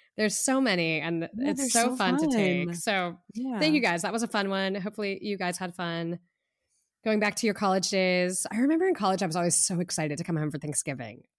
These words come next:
Speaker 1: Like, that was always really fun.
Speaker 2: I never came home for Thanksgiving when I was in college.
Speaker 1: Mm.
Speaker 2: I missed ten Thanksgivings 'cause I
Speaker 1: Oh
Speaker 2: went
Speaker 1: my
Speaker 2: to school in
Speaker 1: goodness.
Speaker 2: L A. Yeah, I went to school in L A. So I would go home with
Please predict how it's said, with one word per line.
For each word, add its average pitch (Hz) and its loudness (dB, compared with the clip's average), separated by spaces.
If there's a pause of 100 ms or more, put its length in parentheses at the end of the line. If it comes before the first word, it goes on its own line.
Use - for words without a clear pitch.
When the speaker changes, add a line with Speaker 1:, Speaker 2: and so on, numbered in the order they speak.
Speaker 1:
Like, 143 -8 (600)
that 214 0
was 247 2
always 196 2
really 175 0
fun. 135 -8 (300)
Speaker 2:
I 190 0
never 175 0
came 170 0
home 156 0
for 151 -6
Thanksgiving 147 -6
when 143 -4
I 135 -4
was 147 -6
in 147 -6
college. 120 -6
Speaker 1:
Mm. 208 6 (240)
Speaker 2:
I 196 0
missed 208 2
ten 220 0
Thanksgivings 185 -2
'cause 180 -4
I 170 2
Speaker 1:
Oh 170 -2
Speaker 2:
went 190 0
Speaker 1:
my 254 -2
Speaker 2:
to 185 -2
school 220 2
in 196 2
Speaker 1:
goodness. 175 4
Speaker 2:
L 165 2
A. 196 4
Yeah, 170 0
I 156 -2
went 170 -6
to 196 -4
school 233 -2
in 214 0
L 208 0
A. 170 -2 (300)
So 190 2
I 180 0
would 185 0
go 190 2
home 185 0
with 175 -2